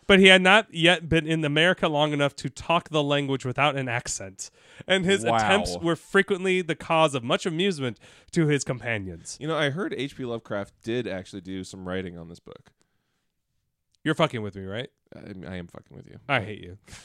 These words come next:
Speaker 1: For a second, I totally bought in. I
Speaker 2: You
Speaker 1: was
Speaker 2: got,
Speaker 1: like,
Speaker 2: you bought it
Speaker 1: "Really?"
Speaker 2: so fucking hard.
Speaker 1: For about a
Speaker 2: I
Speaker 1: heart-,
Speaker 2: got you a receipt and
Speaker 1: a
Speaker 2: everything.
Speaker 1: half heartbeat, I was like, "He did?" <laughs> No, he didn't. You son of a bitch.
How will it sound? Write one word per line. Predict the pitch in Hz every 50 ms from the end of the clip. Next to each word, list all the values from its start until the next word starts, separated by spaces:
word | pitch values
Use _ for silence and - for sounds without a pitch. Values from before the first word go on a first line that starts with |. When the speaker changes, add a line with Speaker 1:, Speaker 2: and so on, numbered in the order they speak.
| - - - _ _ _ _ _ _ _ _
Speaker 1:
For | - 151
a | 143
second, | - 156 151 135 131
I | 120
totally | 113 - - 131 127 127 127 127
bought | 110 117 113 113 117
in. | 117 123 127
I |
Speaker 2:
You | 123
Speaker 1:
was | 120 110
Speaker 2:
got, | 117
Speaker 1:
like, | 110 - 165
Speaker 2:
you | 170 104
bought | 104 - 156 156
it | 139
Speaker 1:
"Really?" | 113 113 117 127 127
Speaker 2:
so | 123 113 - 139 147 147
fucking | - - 123 110 - 113 101
hard. | 95 92
Speaker 1:
For | 175
about | 175 175 190 180
a | 170
Speaker 2:
I | 147
Speaker 1:
heart-, | 120 - - 160 170 180 -
Speaker 2:
got | -
you | 165 151
a | 135
receipt | 123 107 - - - 196 208 180 - _
and | 113 143
Speaker 1:
a | 156
Speaker 2:
everything. | 147 123 - 131
Speaker 1:
half | 151 180 185 175 -
heartbeat, | - - 165 165 165 - - 135 123 110 - 311 - - _
I | - 131
was | 135 127 117
like, | 113 101 -
"He | - - 98
did?" | - - -
<laughs> | - - - 226 320 285 185 208 226 233 233 - 269 294 311 311 320 330 349 359 370 381 285
No, | 185 160 139 120
he | 110 101 92
didn't. | 92 90 90 90 90 - - - - - - 523 - - - 123
You | 131 120
son | - - 120 101
of | 95 92 92
a | 98
bitch. | 104 104 - - -